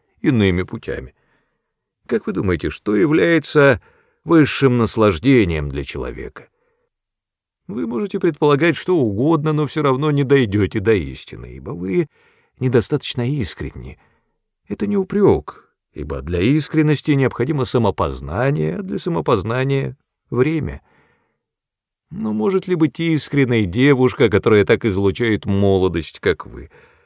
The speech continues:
Она не может быть искренней, поскольку не познала себя самое. А если бы познала себя,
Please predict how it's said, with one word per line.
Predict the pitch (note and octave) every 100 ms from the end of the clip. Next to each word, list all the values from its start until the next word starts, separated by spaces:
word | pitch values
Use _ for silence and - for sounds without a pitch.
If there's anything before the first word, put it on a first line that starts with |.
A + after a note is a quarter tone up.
| _ _ _ _ -
Она | D3+
не | G3 F#3
может | D#3 D3+ E3+ D#3+ D#3
быть | D#3+ D#3
искренней, | F3+ D#3+ - E3 D#3+ D3+
поскольку | G#2+ - C3+ -
не | C3+ B2+
познала | A2+ E2 F2+ A#2 A#2+ A#2+
себя | - A#2 F#2+ E2+
самое. | - F#2+ G#2 G2+ A#1 B1+ _ _ _ _ _ _ _ _ _ _ _ _
А | -
если | F#2 E3 -
бы | D3 D3+
познала | A#2+ F2 C#2+ D#2+ F2 G2 C3
себя, | - D3 D3+ D3+